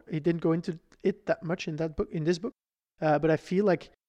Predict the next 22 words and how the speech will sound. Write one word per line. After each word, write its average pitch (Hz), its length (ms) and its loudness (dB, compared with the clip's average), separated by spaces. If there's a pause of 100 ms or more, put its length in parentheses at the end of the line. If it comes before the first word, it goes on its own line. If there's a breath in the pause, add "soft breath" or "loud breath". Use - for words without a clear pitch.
(140)
you 165 180 0
know, 160 80 2
people 170 280 2
who 165 100 4
can, 151 140 -2
like, 151 180 -2
switch - 320 0
from 156 160 -2
left 165 200 2
to 156 100 -2
right, 160 340 4
you 156 60 -2
know, 165 220 2
in 165 100 -2
an 147 100 0
instant, 185 380 -4 (1080 soft breath)
that 170 100 2
might 185 140 2
be 156 80 -4
useful 151 720 -2
for 143 440 -4
some 147 320 -10